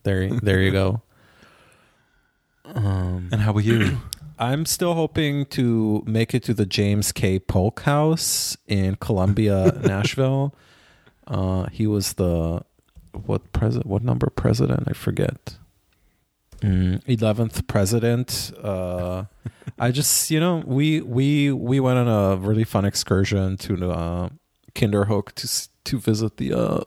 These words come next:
Speaker 1: Van Buren House.
Speaker 2: Oh, love that.
Speaker 1: Um, yeah, I just wanna, I wanna visit every single presidential home before I die. Um,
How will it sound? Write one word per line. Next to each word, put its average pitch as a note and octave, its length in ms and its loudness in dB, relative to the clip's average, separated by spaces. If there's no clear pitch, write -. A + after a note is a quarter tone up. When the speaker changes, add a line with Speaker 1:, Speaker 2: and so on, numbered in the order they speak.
Speaker 1:
Van C3 220 0
Buren A#2+ 380 2
House. A2 600 -2
Speaker 2:
Oh, E2+ 380 2
love E2 240 0
that. E2+ 180 4
Speaker 1:
Um, G#2 720 2
yeah, C#3+ 260 0
I G#2 100 0
just A#2 220 -4
wanna, C3 440 0
I A2 80 0
wanna A#2 260 2
visit A#2 300 2
every G#2 240 0
single A2 360 0
presidential F#2+ 840 0
home G2 520 2
before G#2+ 380 2
I G2 80 2
die. G2+ 460 0
Um, A#2+ 400 0